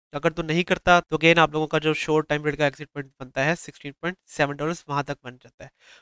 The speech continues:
और अगर तो ये अपनी जो सी सपोर्ट लेवल है फ़िफ़्टीन पॉइंट डबल एट डॉलर्स, उसको भी तोड़ के नीचे आ जाता है, तो फिर इसके बाद इसकी जो सी नेक्स्ट सपोर्ट आएगी, वो तकरीबन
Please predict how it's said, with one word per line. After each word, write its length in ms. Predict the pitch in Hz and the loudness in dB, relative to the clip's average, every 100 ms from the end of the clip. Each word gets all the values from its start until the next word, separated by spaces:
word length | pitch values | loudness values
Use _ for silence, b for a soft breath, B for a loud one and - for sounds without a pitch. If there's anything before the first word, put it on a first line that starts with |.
| - | 0
और 60 | |
अगर 220 | 165 208 214 | 6 6 6
तो 180 | 226 | 4
ये 160 | 214 196 | 4 4
अपनी 200 | 190 202 | 4 0
जो 140 | 190 | -8
सी 120 | 175 190 | -6 -8
सपोर्ट 380 | - - 170 | -8 0 2
लेवल 240 | 175 170 165 | 4 4 2
है 60 | |
फ़िफ़्टीन 360 | 147 156 - 156 | 0 -4 -8 -4
पॉइंट 200 | 160 160 | -4 -2
डबल 180 | 143 147 | -2 0
एट 140 | 139 | 0
डॉलर्स, 280 | 131 120 - | -2 -10 -12
उसको 460 | - - - - 202 | -20 -14 -12 -2 0
भी 120 | 208 | 0
तोड़ 200 | 196 180 | 0 0
के 120 | 196 | 0
नीचे 320 | 165 139 - 196 | -2 -6 2 6
आ 100 | 175 | 6
जाता 200 | 170 175 | 4 2
है, 120 | 180 | 2
तो 160 | - | 0
फिर 120 | - 170 | -6 -6
इसके 180 | - | -4
बाद 160 | 160 165 | -2 -2
इसकी 180 | - 160 | -6 -18
जो 80 | 160 | -12
सी 120 | 160 | -4
नेक्स्ट 300 | 143 165 - b b b | -2 -4 -6 b b b
सपोर्ट 380 | - 160 160 160 | -14 -2 0 2
आएगी, 200 | 147 156 | 2 0
वो 100 | 160 | -4
तकरीबन 380 | 151 151 147 147 | -4 -8 -8 -8